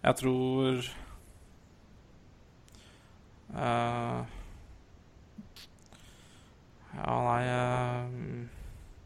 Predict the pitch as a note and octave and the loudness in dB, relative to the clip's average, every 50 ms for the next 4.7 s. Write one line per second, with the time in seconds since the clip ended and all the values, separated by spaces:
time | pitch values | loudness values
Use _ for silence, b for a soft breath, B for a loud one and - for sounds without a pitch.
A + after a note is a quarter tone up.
0 | b - - - - - - b b b b b b b b b b b b - | b -20 -20 -20 -20 -20 -20 b b b b b b b b b b b b -20
1 | - - - - - - - - - - - - - - - - - - - - | -20 -20 -20 -20 -20 -20 -20 -20 -20 -20 -20 -20 -20 -20 -20 -20 -20 -20 -20 -18
2 | - - - - - - - - C#3+ - D3 C3 B2 B2+ - - - - D3+ C#3 | -12 -4 0 0 0 2 4 4 6 6 6 6 6 6 6 4 2 0 0 0
3 | C3+ C3+ C3+ C3+ C3+ C3 C3 C3 C3 B2+ b b b b b b b b b b | 2 2 2 0 0 0 0 0 -2 -4 b b b b b b b b b b
4 | b - - - - - - - - - - C3 B2+ | b -20 -20 -20 -20 -20 -20 -16 -4 4 6 8 8